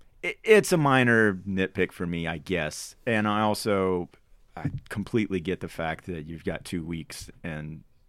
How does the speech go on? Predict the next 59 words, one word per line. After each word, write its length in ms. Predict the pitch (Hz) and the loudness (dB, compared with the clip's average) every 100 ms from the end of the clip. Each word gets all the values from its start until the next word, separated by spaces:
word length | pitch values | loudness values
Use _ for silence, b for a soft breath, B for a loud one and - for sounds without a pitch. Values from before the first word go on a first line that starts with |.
| _ 87 | _ -14
a 60 | |
very, 460 | 90 92 127 110 95 | -12 -4 -2 0 0
very 260 | 92 90 | -2 -4
limited 340 | 85 87 82 80 | -4 -6 -6 -6
budget. 340 | 85 85 87 - | -8 -8 -10 -6
A 80 | 90 | -4
lot 220 | 110 123 | -2 -2
of 60 | 117 | -2
times 320 | 110 98 95 | -2 -2 -4
it's 140 | 95 | -6
just 160 | 107 92 | -6 -4
way 160 | 92 90 | -2 -2
easier 420 | 87 90 85 80 | -2 -4 -4 -6
not 360 | 85 87 - | -4 -4 -6
to 140 | - 78 | -8 -8
record 420 | 78 - 76 73 | -8 -8 -10 -8
dialogue, 580 | 76 73 76 76 73 71 | -8 -8 -8 -8 -10 -10
especially, 640 | - 135 120 110 98 92 B B B B B | -4 -2 0 0 -2 -2 B B B B B
you 100 | 143 | 0
know, 80 | 110 | 2
like, 160 | 104 | 4
they 120 | 113 | 4
go 180 | 104 98 | 4 2
into 160 | 90 95 | 2 -4
that 240 | 85 - | -6 -6
club 480 | - 98 87 80 82 | -4 -2 0 -2 -4
and 80 | 80 | -8
there's 140 | 87 | -8
that 120 | 87 78 | -8 -6
whole 200 | 85 80 | -6 -8
extended 340 | - 80 76 | -10 -12 -10
sequence 480 | - 82 80 78 - | -10 -10 -8 -12 -10
where 80 | 80 | -12
they're 80 | |
dancing 540 | 78 82 78 - 78 80 | -10 -10 -10 -10 -10 -10
and 100 | 80 | -8
things 180 | 95 87 | -8 -6
like 140 | 78 | -8
that. 220 | 80 71 | -6 -6
And 80 | 62 | -6
it's 100 | 76 | -12
just 140 | 82 - | -14 -14
like, 160 | 65 | -14
yeah, 220 | 71 64 - | -12 -12 -10
why 200 | 85 95 | -4 -2
would 140 | 90 | -2
you 80 | 82 | -6
even 140 | 80 78 | -8 -6
bother, 360 | 78 78 76 | -6 -6 -8
like, 140 | 71 71 | -10 -10
bringing 260 | 80 78 | -10 -8
a 60 | 73 | -8
microphone 500 | 73 73 80 73 71 | -8 -10 -12 -12 -12
into 140 | 71 | -12
that 100 | 71 | -12
<laughs> 20 | - | -10
environment, 600 | - 185 - - - - | -6 -6 -6 -10 -10 -8
you 80 | 120 | -8
know? 240 | - - | -8 -10